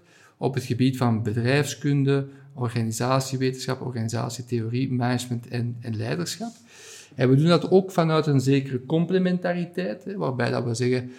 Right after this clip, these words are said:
aan de kant van de faculteit bedrijfswetenschappen leggen we het accent, als het dan gaat over onderwijs, hè, op, eh, de bachelor- en de masteropleidingen en alle trajecten dat daarbij horen.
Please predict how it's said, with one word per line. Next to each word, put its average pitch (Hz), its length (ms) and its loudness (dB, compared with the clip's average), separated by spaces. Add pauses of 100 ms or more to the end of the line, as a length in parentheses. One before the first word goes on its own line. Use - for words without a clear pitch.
(180)
aan 120 180 0
de 120 60 2
kant 123 240 -2
van 120 140 0
de 117 60 -2
faculteit 120 500 -2
bedrijfswetenschappen 127 1040 -2 (360)
leggen 123 340 2
we 120 40 4
het 120 120 0
accent, 131 380 0
als 123 120 -2
het 127 80 -10
dan 117 140 -4
gaat 120 240 -2
over 120 260 -4
onderwijs, 120 680 2 (380)
hè, 135 240 -2
op, - 240 -2
eh, 113 160 -6 (120)
de 123 120 -2
bachelor- 139 540 2
en 117 140 -2
de 113 100 -2
masteropleidingen 165 920 -4
en 139 100 -4
alle 135 200 -2
trajecten 123 340 -6
dat 120 120 -6
daarbij 123 380 -2
horen. 160 360 -4